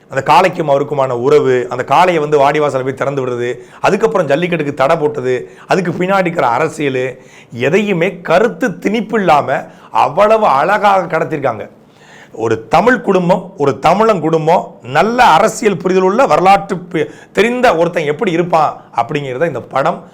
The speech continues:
அவ்வளவு அழகா காட்சிப்படுத்தியிருக்கு. இந்த படத்தினுடைய உரையாடல் மூலமாக இயக்குனர் பிரேம்குமார் அவர்கள் ஒரு கார்த்தி மூலியமா கேட்கிறாரு, "இந்த வரலாறு தானே நம்ம, நம்ம பிள்ளைகளுக்கு கடத்தப்பட்டிருக்கணும்.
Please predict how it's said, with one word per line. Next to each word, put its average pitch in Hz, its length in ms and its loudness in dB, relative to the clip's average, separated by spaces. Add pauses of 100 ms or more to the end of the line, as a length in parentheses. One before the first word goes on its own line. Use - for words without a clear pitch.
(120)
அவ்வளவு 139 300 0
அழகா 143 200 0
காட்சிப்படுத்தியிருக்கு. - 920 -10
இந்த 117 160 4
படத்தினுடைய 214 380 6
உரையாடல் 220 500 6
மூலமாக 202 400 4
இயக்குனர் 165 800 4
பிரேம்குமார் 208 480 4
அவர்கள் 185 200 4
ஒரு 147 480 4 (260)
கார்த்தி 214 220 4
மூலியமா 180 340 2
கேட்கிறாரு, 147 420 0 (640)
"இந்த 165 280 4
வரலாறு 233 420 6
தானே 240 160 6
நம்ம, 190 520 4
நம்ம 160 220 -2
பிள்ளைகளுக்கு 190 480 0
கடத்தப்பட்டிருக்கணும். 147 720 -4